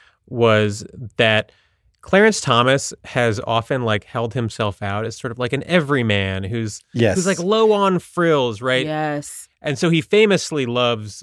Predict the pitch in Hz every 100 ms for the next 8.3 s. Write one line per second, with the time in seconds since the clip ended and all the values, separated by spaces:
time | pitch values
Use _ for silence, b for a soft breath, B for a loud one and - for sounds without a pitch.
0 | - 120 110 104 143 123 - - - 113
1 | 117 117 - 117 110 117 120 110 107 113
2 | 117 113 127 139 - 160 143 117 131 135
3 | 117 123 107 101 123 117 117 120 - 156
4 | 165 131 107 120 113 107 139 123 147 156
5 | 131 117 - _ _ _ _ _ - 190
6 | 185 170 156 147 - 160 170 - 170 143
7 | 139 - 185 190 190 - 113 113 120 120
8 | 127 143